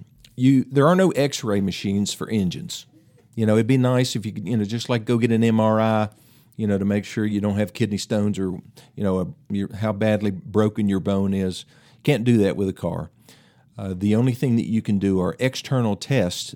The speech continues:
to test the internal condition of the engine. One of those tests is called a compression test. And basically, it, it will tell you if the engine is holding the level of compression when, when the piston goes all the way up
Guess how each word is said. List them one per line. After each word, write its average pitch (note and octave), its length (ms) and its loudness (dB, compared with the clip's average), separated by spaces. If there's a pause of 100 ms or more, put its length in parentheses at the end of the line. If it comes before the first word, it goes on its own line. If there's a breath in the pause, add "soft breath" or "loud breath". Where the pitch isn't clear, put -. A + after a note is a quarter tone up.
to G2+ 120 -6
test G#2 460 -4
the F#2+ 200 -6
internal G#2+ 720 -2 (300)
condition G#2+ 500 0
of F2 140 -4
the F2+ 100 -6
engine. G2 480 -4 (560 loud breath)
One F#3+ 200 2
of C4+ 80 2
those E3 180 4
tests C3 340 2
is A2+ 140 -2
called A2 240 -4
a F#2 40 -2
compression G#2 640 -4
test. - 480 -12 (760 soft breath)
And A2+ 400 2
basically, A#2+ 560 0
it, A2+ 160 -2 (100)
it A2 160 -4
will G#2+ 140 -6
tell B2 280 0
you G#2 360 0
if G2 260 -6
the G2+ 240 -4
engine G#2+ 320 0
is G2 160 -2
holding A#2+ 680 -2
the F#2 180 -4
level G2+ 400 -2
of F#2 100 -8
compression F2+ 680 -6
when, D#2+ 220 -6
when E2+ 260 -12
the D#2+ 80 -12
piston A#2+ 400 -4
goes F2+ 260 -2
all A2 300 -4
the A#2+ 40 -4
way A#2 240 -2
up F2+ 220 -6